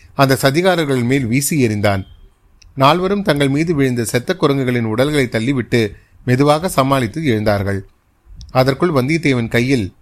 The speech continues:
வேலொன்றை எடுத்து கொண்டிருந்தான். தாக்க வந்திருக்கிறவர்களை திரும்பி தாக்குவதற்கு தயாராக நின்று கொண்டிருந்தான்.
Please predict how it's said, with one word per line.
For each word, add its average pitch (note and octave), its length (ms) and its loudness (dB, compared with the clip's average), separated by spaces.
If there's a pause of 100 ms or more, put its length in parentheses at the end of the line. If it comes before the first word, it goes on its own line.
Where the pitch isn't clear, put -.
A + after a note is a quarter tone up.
(160)
வேலொன்றை C3+ 440 2
எடுத்து B2 260 -2
கொண்டிருந்தான். G2+ 640 -2 (400)
தாக்க D#3+ 400 2
வந்திருக்கிறவர்களை B2 600 0
திரும்பி C#3+ 300 0
தாக்குவதற்கு B2 600 0
தயாராக A#2 520 0
நின்று A2+ 280 -2
கொண்டிருந்தான். G2+ 600 -2